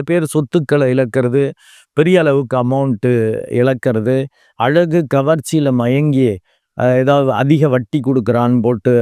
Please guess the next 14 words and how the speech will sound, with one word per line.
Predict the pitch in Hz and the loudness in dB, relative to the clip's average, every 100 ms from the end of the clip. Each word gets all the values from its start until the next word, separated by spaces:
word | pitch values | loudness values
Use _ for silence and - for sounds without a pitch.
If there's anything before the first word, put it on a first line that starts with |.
| 113 | 0
அதுல | 117 123 123 | 0 0 0
மாட்டிக்கிறது, | 117 117 123 123 107 110 | 0 0 -2 -4 -2 -2
இப்படிலாம் | 139 120 151 160 151 | -4 -2 0 0 0
நீங்க | 131 | -4
பாக்குறீங்க | 123 131 131 127 123 | -2 -2 -2 -4 -2
இல்லைங்களா? | 113 117 117 135 120 _ - - - | -2 -2 -2 -2 -4 _ -20 -20 -8
இந்த | 110 113 | -2 0
அழகு | 127 170 202 185 175 | 2 2 4 6 4
கவர்ச்சி | 160 151 180 170 - | 2 0 0 -2 -2
வழியாக | 165 147 156 165 175 202 | 0 2 2 2 0 2
நீங்க | 190 156 135 | 2 2 0
உங்க | 127 120 | 0 0
மனசு | 117 143 143 120 | 0 -2 -4 -6
கெடும் | 101 120 151 214 | -2 -2 0 -2